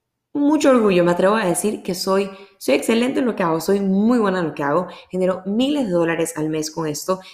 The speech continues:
y estoy aquí lista, ya sin miedo y con muchísima emoción,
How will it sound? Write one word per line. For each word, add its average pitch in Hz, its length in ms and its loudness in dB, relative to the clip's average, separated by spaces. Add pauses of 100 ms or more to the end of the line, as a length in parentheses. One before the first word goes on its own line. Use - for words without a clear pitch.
y 196 80 -4
estoy 208 240 0
aquí 220 680 0
lista, 226 640 0 (320)
ya 165 220 2
sin 240 180 0
miedo 214 320 4
y 202 60 2
con 175 160 0
muchísima 185 420 0
emoción, 170 540 -2